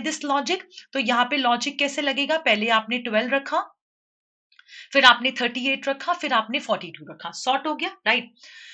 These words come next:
This is the rule of the merge sort। ये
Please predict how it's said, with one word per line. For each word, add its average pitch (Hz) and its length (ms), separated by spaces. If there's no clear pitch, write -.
This 262 280
is 466 100
the 427 80
rule 285 340
of 320 240
the 349 80
merge 214 260
sort। 156 340
ये 214 260